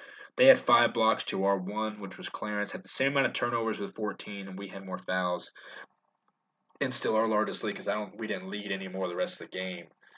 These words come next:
Just got within the two. Our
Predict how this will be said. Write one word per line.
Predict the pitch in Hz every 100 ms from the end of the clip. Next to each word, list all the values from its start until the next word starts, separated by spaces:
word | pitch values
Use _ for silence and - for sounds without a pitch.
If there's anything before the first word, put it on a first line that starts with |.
| - _ -
Just | 98 -
got | 98 95
within | 92 98
the | 85 -
two. | - 98 90 82 - _ _ _ _ _
Our | 90